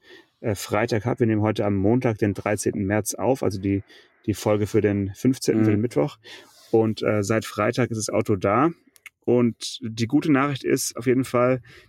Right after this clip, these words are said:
Speaker 1: der, äh, Mensch vom Überführungsdienst, wie man da, <laughs> wie man die Menschen ja immer so
Speaker 2: Mhm.
Speaker 1: schön nennt, also der, der das Auto gebracht hat, der Bringer, äh, der hat nicht sechsmal nachladen müssen, wie beim letzten Mal, als ich ein <laughs> Elektroauto ge-,
Speaker 2: Als du den
Speaker 1: gebracht
Speaker 2: Mazda
Speaker 1: bekommen
Speaker 2: hattest,
Speaker 1: habe.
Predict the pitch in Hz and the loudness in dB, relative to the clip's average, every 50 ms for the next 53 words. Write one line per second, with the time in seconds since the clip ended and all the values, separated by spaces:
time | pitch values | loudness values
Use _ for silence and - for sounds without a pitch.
0 | _ _ - 117 113 110 113 117 113 113 - - 113 110 110 110 110 107 107 113 | _ _ 2 2 4 4 4 4 4 2 0 -2 -2 0 0 0 0 0 0 0
1 | 123 135 - - - 120 117 120 113 120 107 - 147 156 147 123 107 95 - - | 0 -2 -2 -2 -4 -4 -4 -2 -4 -4 -2 0 0 0 0 0 -2 -4 -4 -2
2 | 107 107 131 151 - - - 117 113 113 107 110 104 - - 113 110 131 131 123 | 0 0 0 -2 -4 -6 -4 -2 -2 0 0 0 -2 -4 -6 -2 0 2 4 4
3 | 120 113 120 117 135 127 123 - - 120 110 107 107 107 104 107 107 107 110 117 | 4 2 2 2 2 2 0 0 0 0 2 4 2 4 4 4 4 4 2 0
4 | 110 107 104 107 123 147 - - 104 107 98 110 107 101 101 101 - 104 107 104 | 0 0 0 -2 -2 -2 -4 -4 -4 -2 0 0 2 2 0 -2 -2 -6 -6 -6
5 | - 95 - 95 110 127 - - 139 147 - _ - 104 90 85 104 107 117 127 | -6 -4 -2 -2 -2 -2 -4 -8 -8 -8 -6 _ -2 -2 0 2 2 4 4 4
6 | 139 147 170 190 _ - - - - - 185 156 - _ - - 107 110 113 110 | 4 2 0 -4 _ -18 -20 -18 -16 -12 -12 -12 -12 _ -4 0 0 0 2 2
7 | 117 120 123 127 147 143 - 120 120 135 151 175 180 - - - - _ - 101 | 2 2 2 0 -2 -4 0 2 4 4 4 4 2 0 -6 -14 -16 _ -8 -2
8 | 92 113 107 - - - 107 101 98 95 95 95 - - - - 107 98 98 101 | 0 0 0 0 -2 -2 0 2 2 2 0 -2 -4 -6 -10 -6 -4 -2 -2 -2
9 | 101 - 98 95 95 95 98 95 98 101 101 120 127 123 131 _ - - - _ | -4 -4 -2 -2 -2 -2 -2 0 -2 0 0 0 0 0 0 _ -10 -20 -20 _
10 | _ _ 110 110 107 107 101 101 117 127 - - 110 98 92 90 98 95 - - | _ _ 0 2 4 2 2 2 0 0 0 -2 0 0 0 0 -2 -4 -4 -4
11 | - 110 - 117 113 - - - 110 110 - - - 113 101 92 - - 110 101 | -4 0 2 2 0 2 2 2 0 0 0 -2 -4 -4 -4 -4 -2 -2 0 0
12 | 101 - - - 113 113 117 113 113 131 135 - 95 - 113 92 92 92 101 104 | 0 -2 0 0 0 2 2 4 2 2 0 0 0 0 2 2 2 0 0 2
13 | 107 120 127 113 123 | 2 2 2 2 0